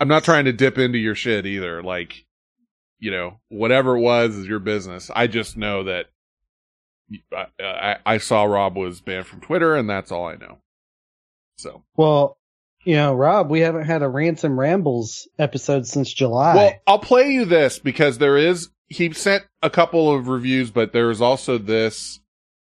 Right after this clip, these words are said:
Speaker 1: and it wasn't about, it was, it was gonna be in the mailbag anyway, but th-, but this is just a separate thing. I think he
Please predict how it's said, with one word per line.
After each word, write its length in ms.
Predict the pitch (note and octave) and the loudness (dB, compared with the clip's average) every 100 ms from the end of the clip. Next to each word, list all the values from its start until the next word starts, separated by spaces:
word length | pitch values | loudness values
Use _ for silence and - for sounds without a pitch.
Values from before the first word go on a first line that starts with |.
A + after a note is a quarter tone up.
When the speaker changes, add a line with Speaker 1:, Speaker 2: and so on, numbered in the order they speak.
| _ _ _ - | _ _ _ -2
Speaker 1:
and 600 | B2 A#2+ A#2 A2+ A2 A2 | 0 2 0 0 -4 -4
it 100 | C3+ | -2
wasn't 440 | C3+ D3 E3+ F3 E3 | 2 4 4 2 0
about, 560 | A#2+ B2 B2 B2 - _ _ - | 2 4 6 4 0 _ _ -6
it 120 | D#3 | 0
was, 280 | E3 D3+ - - | 0 0 -4 2
it 60 | |
was 160 | E3+ D#3 | 2 4
gonna 140 | G3 | 2
be 140 | F3 F3 | 4 2
in 80 | D3 | 2
the 60 | |
mailbag 460 | B2+ B2+ B2+ B2 A#2+ | 4 4 6 4 4
anyway, 500 | A#2+ C3 C3+ D3 D3+ | 2 2 2 0 -2
but 200 | - A#2 | -2 -2
th-, 120 | - - - | -4 -12 -4
but 320 | B2 B2 - | 2 2 2
this 240 | C#3+ C#3+ | 0 0
is 120 | D3 A2+ | -4 -2
just 280 | C3+ - | -2 -2
a 60 | A#2 | -6
separate 420 | - C3 A#2+ A#2+ | -2 0 0 -4
thing. 240 | A#2+ A2+ A2 | -4 -4 -4
I 140 | A2 | -6
think 240 | - C#3+ | -4 -8
he 240 | - C3 | -4 -6